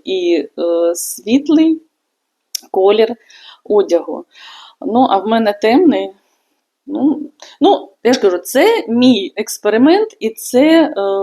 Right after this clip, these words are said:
мій знов буде досвід. Гарно чи погано, ну,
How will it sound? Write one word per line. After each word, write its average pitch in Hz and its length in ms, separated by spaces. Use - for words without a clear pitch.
мій 254 220
знов 196 580
буде 185 460
досвід. 165 500
Гарно 320 520
чи 233 140
погано, 220 600
ну, 233 300